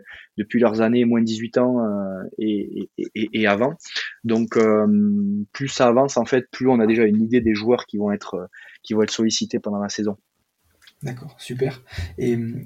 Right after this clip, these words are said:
Speaker 2: quelle est votre relation avec les, entre le, vous, le staff du quinze de France, euh, U vingt ou U dix-huit et les clubs ? Tu vois, comment vous échangez ? On, on parlait tout à l'heure, euh,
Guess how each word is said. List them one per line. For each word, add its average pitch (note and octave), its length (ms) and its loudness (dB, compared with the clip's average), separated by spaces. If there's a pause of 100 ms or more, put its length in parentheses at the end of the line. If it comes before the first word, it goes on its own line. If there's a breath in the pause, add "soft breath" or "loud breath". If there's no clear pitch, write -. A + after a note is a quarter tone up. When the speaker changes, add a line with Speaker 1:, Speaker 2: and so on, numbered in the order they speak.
Speaker 2:
quelle C#3 140 4
est D3 40 2
votre C#3 240 -2
relation B2 420 2
avec B2 180 0
les, A#2+ 340 0
entre C3+ 240 -2
le, B2+ 320 0
vous, C#3 580 0
le B2+ 420 0
staff B2+ 260 -2
du B2+ 100 -6
quinze B2+ 240 0
de B2+ 100 -2
France, B2+ 380 -6
euh, C3+ 80 -4 (500 loud breath)
U C3 140 -2
vingt C3 340 4 (140)
ou B2+ 60 -4
U C3 60 2
dix-huit C#3 440 -2 (220)
et C3 80 4
les B2+ 100 2
clubs ? C3 240 2 (240)
Tu - 80 -6
vois, C#3+ 100 4
comment C3+ 200 2
vous C3 200 0
échangez ? C3+ 460 2
On, B2 280 0
on B2+ 40 -4
parlait B2+ 280 -2
tout - 180 -4
à B2+ 40 2
l'heure, C3 200 2
euh, B2 120 0